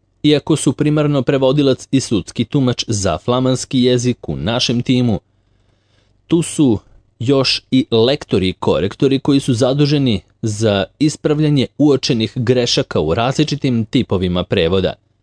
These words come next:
a koje je eventualno neki klijent dobio na nekom drugom mestu,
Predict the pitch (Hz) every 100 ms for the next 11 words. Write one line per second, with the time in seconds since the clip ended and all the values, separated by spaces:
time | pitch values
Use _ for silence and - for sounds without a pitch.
0 | _ _ _ 120 - 127 131 131 127 -
1 | 131 143 143 - 131 120 117 95 98 107
2 | 147 127 127 147 110 110 104 80 117 135
3 | 117 92 76 80 98 110 92 73 101 117
4 | 85 110 120 - -